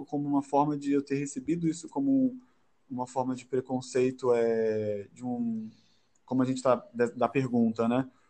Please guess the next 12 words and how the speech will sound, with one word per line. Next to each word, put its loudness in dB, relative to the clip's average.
Porque 0
na, 6
na 8
época, 6
né, 4
ainda 2
não, 4
não 0
tá, 2
ainda 2
não 0
tinha, -2